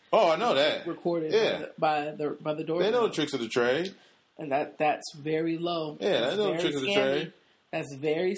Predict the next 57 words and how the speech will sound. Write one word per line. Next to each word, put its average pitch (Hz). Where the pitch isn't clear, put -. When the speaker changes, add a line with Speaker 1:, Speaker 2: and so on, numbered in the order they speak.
Speaker 2:
scammy. 208
Speaker 1:
But 202
that's 120
why 123
you 131
have 139
your 143
phone 175
out. 127
Like, 107
you 143
record. 135
You 110
can 147
re-, 143
Speaker 2:
That's 139
Speaker 1:
I 127
may 143
Speaker 2:
very -
Speaker 1:
miss 143
you 220
Speaker 2:
grimy. 139
Speaker 1:
here, 151
but 123
I'm 120
gonna 135
get 127
you 117
right 120
here. 110
Speaker 2:
It's -
grimy. 170
I, -
I 185
hate 170
it. -
Speaker 1:
Yeah. 156
Speaker 2:
I 170
hate 165
it. -
Speaker 1:
And 104
then 127
you 127
wonder 127
why 120
there's 117
no 117
trust 127
in 113
the 98
police. 95
I 85
won't, 175
I 92
don't 190
trust 147
them 175